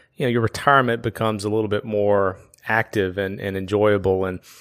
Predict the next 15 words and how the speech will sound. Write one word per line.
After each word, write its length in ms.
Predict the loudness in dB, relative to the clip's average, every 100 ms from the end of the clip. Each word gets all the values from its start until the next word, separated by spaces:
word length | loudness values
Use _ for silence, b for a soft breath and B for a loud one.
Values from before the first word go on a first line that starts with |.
| b
you 80 | 4
know, 40 | 6
the 100 | 8
interest 340 | 6 2 0
and 100 | 4
needs 220 | 4 4
of 100 | 2
a 40 | 0
retiree 480 | 0 4 4 4
certainly 280 | 2 -2 -2
can 140 | -4 -4
change 320 | 0 0 0
with 140 | 0
age. 540 | 4 4 4 -2 -6 -12
Um, 480 | -8 -4 -4 -4